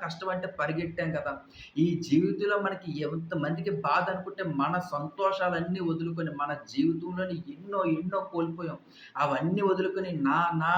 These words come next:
అనుకుని అందరిని అప్పు చేర్చుకున్నాం కదా. మరి నా, నీ కష్టానికి ఎవరైనా వచ్చారేమో ఒక్కసారి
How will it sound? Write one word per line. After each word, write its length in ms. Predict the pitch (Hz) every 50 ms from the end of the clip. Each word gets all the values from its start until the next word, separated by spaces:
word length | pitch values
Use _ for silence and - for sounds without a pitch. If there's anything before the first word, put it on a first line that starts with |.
| 175 175
అనుకుని 260 | 180 175 165 180 139
అందరిని 380 | 139 139 160 170 185 185 180 165
అప్పు 220 | 160 - - 165
చేర్చుకున్నాం 540 | 160 - 170 160 160 - - 170 165 160 165
కదా. 160 | 165 156 156
మరి 280 | 160 151 147 147 139 135
నా, 480 | 131 131 143 156 165 175 180 180 165
నీ 320 | 147 151 180 208 214 - - 165
కష్టానికి 640 | 160 - - - 196 185 190 190 196 185 185 170 156
ఎవరైనా 440 | 143 147 156 165 165 196 - 175
వచ్చారేమో 760 | 170 165 147 139 - - - - 165 151 151 147 147 151 156 143
ఒక్కసారి 480 | - - - - 147 - 143 147 143